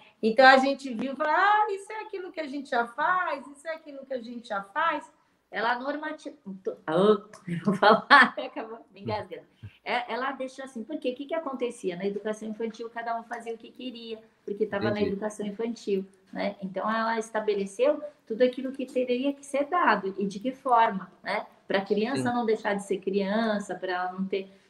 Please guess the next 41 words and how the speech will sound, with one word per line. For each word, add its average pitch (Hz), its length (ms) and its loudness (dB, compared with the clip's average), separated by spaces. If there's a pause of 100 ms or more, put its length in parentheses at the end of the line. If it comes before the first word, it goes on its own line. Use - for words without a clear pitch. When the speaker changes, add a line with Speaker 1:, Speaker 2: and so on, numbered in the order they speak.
(100)
Speaker 2:
é, 170 240 0
ser 196 240 0
forçada 180 540 -2
em 214 100 2
nada, 202 760 0
né? 202 320 -4
Então, 190 260 -6
ela 208 180 -2
veio, 208 360 2 (420)
é, 202 320 0 (140)
falar 208 280 2
essas 254 340 -4
coisas, 160 300 -2
deixar 185 420 -4
como 220 220 0
regra, 156 600 -2 (160)
né? 147 180 -14 (600)
Mas 160 240 -8
é 175 140 -2
um 175 60 -6
trabalho 190 400 -4
que 214 80 -4
a - 20 -6
gente 214 200 -2
sempre, 233 540 -2 (220)
a 175 60 -4
gente 220 220 -2
sempre 294 360 -2
deu 214 140 4
valor 196 340 2
aqui 185 180 -2
na 175 120 -8
escola 175 580 -4
a 180 120 -4
essa 180 200 -10
questão 175 540 -10
de 170 120 -6
dinâmicas, 175 1120 -6
de, 190 200 -6 (320)
de 160 80 -18
brincar. 196 880 0